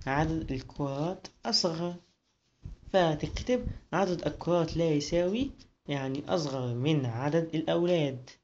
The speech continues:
يبقى عدد الكور أصغر من عدد الأولاد، عشان دول خمسة بس، أما دول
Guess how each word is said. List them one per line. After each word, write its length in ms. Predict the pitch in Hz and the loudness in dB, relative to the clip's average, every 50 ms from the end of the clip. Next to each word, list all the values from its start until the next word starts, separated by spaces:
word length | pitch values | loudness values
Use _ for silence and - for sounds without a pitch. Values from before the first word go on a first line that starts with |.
| _ _ - _ _ _ - | _ _ -20 _ _ _ -6
يبقى 340 | 143 147 147 - - 139 143 | -6 -6 -6 -4 -4 -2 -2
عدد 220 | 156 156 147 135 | -2 -2 -4 -6
الكور 440 | - - - - 180 180 175 175 180 - | -6 -10 -8 -2 0 0 0 0 -2 -2
أصغر 280 | - 180 165 156 147 147 | 0 0 0 0 0 -2
من 180 | 143 139 135 131 | -4 -4 -6 -6
عدد 280 | 127 147 151 151 135 | -4 -4 -2 -2 -4
الأولاد، 420 | - - 135 131 127 151 185 196 175 | -4 -4 -4 -2 0 0 0 0 0
عشان 340 | 147 143 - - 139 - | -2 -2 -2 -4 -4 -2
دول 160 | - 151 147 139 | 0 2 2 2
خمسة 400 | - - 156 156 151 - - - | 0 0 -2 -2 -2 0 -2 -2
بس، 380 | 185 233 - - - - - - - - - - - - - - | -2 -2 -4 -6 -8 -8 -10 -10 -10 -10 -14 -14 -16 -16 -8 -4
أما 240 | 160 160 151 143 135 | -2 0 0 0 -2
دول 320 | 131 139 143 156 165 170 | -2 0 0 0 0 0